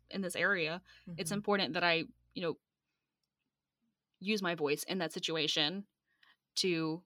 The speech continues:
Speaker 1: educate and advocate for people who aren't in the room. So you can, you can decenter your narrative while also, you know,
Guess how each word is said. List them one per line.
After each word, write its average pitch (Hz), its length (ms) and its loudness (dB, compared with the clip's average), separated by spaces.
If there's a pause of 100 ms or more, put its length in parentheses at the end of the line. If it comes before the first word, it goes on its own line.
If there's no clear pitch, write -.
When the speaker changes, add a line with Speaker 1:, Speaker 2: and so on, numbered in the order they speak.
(640)
Speaker 1:
educate 185 440 2
and 180 120 -2
advocate 170 460 2
for 185 120 -6
people 180 300 -6
who 175 120 -4
aren't - 160 -8
in 185 100 -6
the 160 100 -8
room. 95 340 -12 (1300)
So 165 340 2 (1200)
you 214 160 -4
can, 247 260 4
you 254 200 0
can 294 180 8
decenter 208 480 2
your 180 180 0
narrative 180 600 0 (420)
while 175 240 2
also, 160 680 -2 (200)
you 196 140 -6
know, 160 240 -4